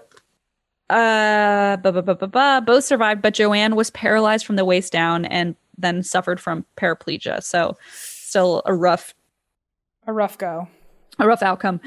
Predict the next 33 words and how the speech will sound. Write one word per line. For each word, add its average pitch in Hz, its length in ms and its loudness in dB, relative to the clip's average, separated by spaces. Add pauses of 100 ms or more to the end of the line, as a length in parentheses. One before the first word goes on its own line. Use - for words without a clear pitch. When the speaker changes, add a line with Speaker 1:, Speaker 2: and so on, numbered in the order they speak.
(340)
Speaker 1:
Um, 214 220 2
police 247 340 2
were 277 100 4
able 226 240 2
to 247 120 0
determine 208 400 0
that 196 140 0
the 208 80 -2
bullets 226 340 0
were, 214 320 2
again, 208 360 2
from 196 200 -2
an 202 140 -2
unknown 190 420 0
forty-four 185 460 -2
caliber 180 420 -4
gun. - 280 -6 (920)
So 254 260 2
on 240 140 4
January 240 440 2
thirtieth, 254 640 2
nineteen 190 380 0
seventy-seven, 185 560 0
only 185 160 0
about 180 200 0
two - 140 -4
months 185 200 -2
later, 185 380 2 (100)
twenty-sixteen, - 800 -4 (120)
sorry, - 360 -2
twenty - 220 -10
sixteen, - 560 -10 (220)
Jesus. - 400 -16